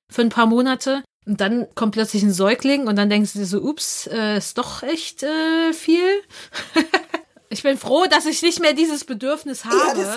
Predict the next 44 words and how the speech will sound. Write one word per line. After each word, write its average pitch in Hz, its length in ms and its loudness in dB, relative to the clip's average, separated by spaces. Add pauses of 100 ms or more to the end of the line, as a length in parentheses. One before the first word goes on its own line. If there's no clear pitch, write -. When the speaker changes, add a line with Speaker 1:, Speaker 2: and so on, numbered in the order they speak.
Speaker 2:
kann 226 120 -4
ich 226 120 -12
gut 240 180 -14
Speaker 1:
sondern 254 200 0 (120)
Speaker 2:
verstehen. 247 160 0
Speaker 1:
mich 294 180 -4
davon 277 340 0
jetzt 262 300 -2 (220)
so 240 200 -2
distanzieren 262 720 0
konnte, 214 460 -2
weil 202 340 0 (400)
was 220 240 -2
das 247 160 0
alles 226 360 0
so, 190 400 0 (380)
ich - 200 -6
denk 247 180 0
dann 233 160 2
ja 220 100 4
eher 208 200 4
auch 196 80 -4
langfristig 262 880 -2
und 214 220 -2 (380)
ich 330 320 2 (360)
hab - 180 -6
keinen 208 240 2
Bock 202 220 -2
mehr 190 120 0
auf 165 120 -6
mehr 160 180 -6
Hundehaltung. 165 680 -8 (520)
Weil 190 140 -4
es 196 100 -4
für 247 120 2
mich 233 260 4
schwer 220 400 2
ist, - 180 -4
das - 220 -8
auszuhalten, 220 720 2
wenn 196 100 2
ich 196 140 0
merke, 202 340 2
okay, 208 480 0